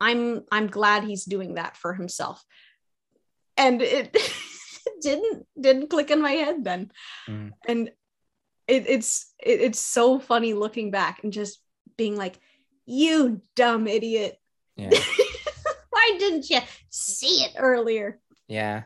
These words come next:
Speaker 2: I guess a lot of, of that, at least, like, from my perspective,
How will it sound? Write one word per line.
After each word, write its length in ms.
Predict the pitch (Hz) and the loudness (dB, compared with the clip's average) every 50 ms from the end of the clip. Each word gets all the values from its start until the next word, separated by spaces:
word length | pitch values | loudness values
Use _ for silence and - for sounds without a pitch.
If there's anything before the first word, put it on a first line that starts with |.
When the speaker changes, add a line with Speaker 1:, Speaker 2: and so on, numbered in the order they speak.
| _ _ - - - - - - | _ _ -20 -20 -20 -18 -2 0
Speaker 2:
I 80 | 170 | 0
guess 220 | 208 330 370 - - | 2 2 2 2 4
a 40 | 277 | 4
lot 200 | 185 165 170 170 | 6 8 8 6
of, 100 | 165 165 | 6 4
of 240 | - - 135 127 113 | 0 -2 -4 -2 -2
that, 320 | 120 113 110 117 120 - - | -2 -2 0 -2 -4 -4 -4
at 120 | 131 131 135 | -4 -2 -2
least, 220 | 151 151 - - | -2 -2 -2 -2
like, 180 | 143 127 120 - | -4 -4 -4 -6
from 180 | - 117 110 | -8 -8 -6
my 140 | 104 104 104 | -6 -6 -6
perspective, 640 | 101 117 110 - - 110 104 - - 110 104 98 | -6 -8 -10 -8 -8 -8 -8 -6 -6 -8 -8 -8